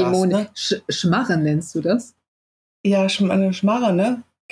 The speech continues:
Speaker 2: Kennst du
Speaker 1: Aber
Speaker 2: das
Speaker 1: es
Speaker 2: nicht?
Speaker 1: ist, es ist jetzt schon am Abheilen, ne?
Speaker 2: Ja, zum Glück. Wie
Speaker 1: Junge,
Speaker 2: peinlich.
Speaker 1: Junge, Junge. Ja, ist es
Speaker 2: Ich bin
Speaker 1: wirklich.
Speaker 2: so froh, dass das ein Podcast ist.
Speaker 1: Ja,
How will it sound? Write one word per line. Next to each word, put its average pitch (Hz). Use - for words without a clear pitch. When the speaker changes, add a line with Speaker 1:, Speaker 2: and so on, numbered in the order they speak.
Speaker 2:
Kennst 196
du -
Speaker 1:
Aber 185
Speaker 2:
das 185
Speaker 1:
es -
Speaker 2:
nicht? -
Speaker 1:
ist, -
es 180
ist 220
jetzt 190
schon 180
am 151
Abheilen, 151
ne? 202
Speaker 2:
Ja, 185
zum 165
Glück. 165
Wie 147
Speaker 1:
Junge, 175
Speaker 2:
peinlich. 160
Speaker 1:
Junge, 156
Junge. 156
Ja, 165
ist 185
es 180
Speaker 2:
Ich -
bin 170
Speaker 1:
wirklich. 180
Speaker 2:
so 196
froh, 190
dass 196
das 190
ein 190
Podcast 208
ist. 160
Speaker 1:
Ja, 190